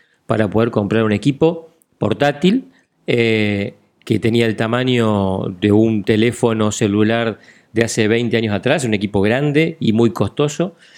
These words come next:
y con eso, eh, nos resultaba muy útil para poder saber el porcentaje de oxígeno en sangre de los pacientes, tanto en los pacientes con patología cardíaca como en los pacientes con patología pulmonar. Imagínate, Jaume, hoy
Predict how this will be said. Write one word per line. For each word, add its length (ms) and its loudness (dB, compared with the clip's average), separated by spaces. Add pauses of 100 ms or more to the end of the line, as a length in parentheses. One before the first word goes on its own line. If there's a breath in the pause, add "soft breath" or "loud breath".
(120)
y 100 -6
con 180 0
eso, 500 0 (260 loud breath)
eh, 760 2
nos 380 -2
resultaba 400 0
muy 180 2
útil 340 2
para 280 -2
poder 220 0
saber 520 0
el 160 -2
porcentaje 500 0
de 60 4
oxígeno 680 0 (320 soft breath)
en 140 -2
sangre 320 -2
de 60 0
los 100 -2
pacientes, 600 -2 (520 loud breath)
tanto 280 0
en 60 0
los 100 2
pacientes 400 0
con 160 0
patología 540 0
cardíaca 540 0
como 200 -2
en 40 -4
los 80 -4
pacientes 380 -2
con 180 -4
patología 540 -2
pulmonar. 540 -2 (380 loud breath)
Imagínate, 600 0
Jaume, 300 0
hoy 320 2